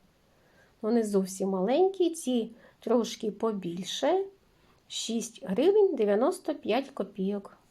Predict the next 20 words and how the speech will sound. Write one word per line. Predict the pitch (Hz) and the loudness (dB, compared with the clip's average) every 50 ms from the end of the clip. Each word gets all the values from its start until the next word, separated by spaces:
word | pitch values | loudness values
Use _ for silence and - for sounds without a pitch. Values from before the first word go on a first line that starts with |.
| _ _ _ _ _ _ _ _ _ _ _ _ _ _ _ _ _ _ _ _ _ _ _ _ _ _ _ _ _ - | _ _ _ _ _ _ _ _ _ _ _ _ _ _ _ _ _ _ _ _ _ _ _ _ _ _ _ _ _ -4
А | 196 190 | -2 -2
далі | 196 202 247 311 359 349 | 0 2 2 2 4 2
в | 359 320 | 0 0
нас | 311 320 330 320 320 - - - _ _ _ _ _ | 0 0 -2 -2 -4 -8 -12 -16 _ _ _ _ _
ціни | - - - - 254 302 349 349 349 359 330 302 254 | -18 -12 -8 -4 0 0 2 2 2 0 0 -2 -2
зі | 202 214 233 | -2 -2 -2
знижками | 208 202 254 330 392 381 - - 247 233 214 220 220 214 - - _ _ - | 0 0 0 0 0 0 -2 -2 -2 0 0 -2 -2 -4 -8 -16 _ _ -4
на | 220 262 330 | -2 0 0
м'ясо. | 370 339 269 196 214 208 214 220 - - - 202 220 214 - - _ _ _ _ _ _ _ _ _ _ _ _ _ _ _ _ _ _ _ _ _ _ _ _ _ _ _ _ _ _ _ _ _ _ _ _ _ _ _ _ _ _ _ _ | 0 0 0 -2 -2 -2 -4 -4 -6 -6 -6 -6 -6 -6 -10 -16 _ _ _ _ _ _ _ _ _ _ _ _ _ _ _ _ _ _ _ _ _ _ _ _ _ _ _ _ _ _ _ _ _ _ _ _ _ _ _ _ _ _ _ _
Свиняча | - - - 208 226 233 233 220 208 202 - 202 196 | -18 -8 -2 0 2 2 4 2 2 0 0 -2 -2
корейка | 196 208 202 202 190 185 190 190 190 - 185 185 185 - - | 0 2 2 2 2 2 0 -2 -4 -6 -6 -6 -6 -6 -6
двісті | 202 190 190 190 196 185 180 190 - - - 277 | -6 -4 -2 0 0 -2 -2 -4 -6 -2 -2 0
гривень | 269 269 330 349 339 359 349 339 - - - | 0 2 2 2 4 4 2 2 -2 -6 -6
за | 254 233 247 285 | -2 0 0 0
кілограм. | 285 277 - 294 294 285 277 269 277 277 285 285 277 - - - _ _ _ _ _ _ _ _ _ _ _ _ _ _ _ _ _ _ _ _ _ _ _ _ _ _ - _ _ _ | 0 0 0 0 2 2 2 2 2 2 2 0 -2 -4 -10 -20 _ _ _ _ _ _ _ _ _ _ _ _ _ _ _ _ _ _ _ _ _ _ _ _ _ _ -20 _ _ _
Та | - 240 240 226 | 0 2 2 4
застигнова | 214 214 214 220 - 214 220 220 214 208 196 196 185 180 | 2 0 0 0 0 0 2 4 2 2 4 2 0 0
частина | - - 180 - - 185 180 180 | -2 -6 -8 -4 -2 0 0 0
сто | 180 - - 233 220 | -2 -2 -4 -4 -4
шістдесят, | 214 - - 190 185 185 180 175 180 - - 196 214 247 311 320 - - | -2 -4 -4 -4 -4 -6 -6 -8 -8 -8 -4 -2 -2 -2 -2 -4 -8 -16